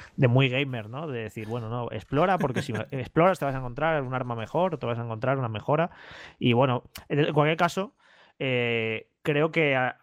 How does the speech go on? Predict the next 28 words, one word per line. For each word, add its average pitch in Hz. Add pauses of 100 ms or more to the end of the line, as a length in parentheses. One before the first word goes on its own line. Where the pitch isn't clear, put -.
eh, 107
a 101
los 101
juegos 123
de 123
Naughty 123
Dog, 127
eh, 107
son 123
tan 127
buenos 123 (640)
que 139
les 127
exigimos 135
más 147
que 135
a 120
nadie, 123
que 123
les 110
exigimos 110
más 117
que 131
a 120
otros 110
estudios. 127
Estamos 123
hablando, 156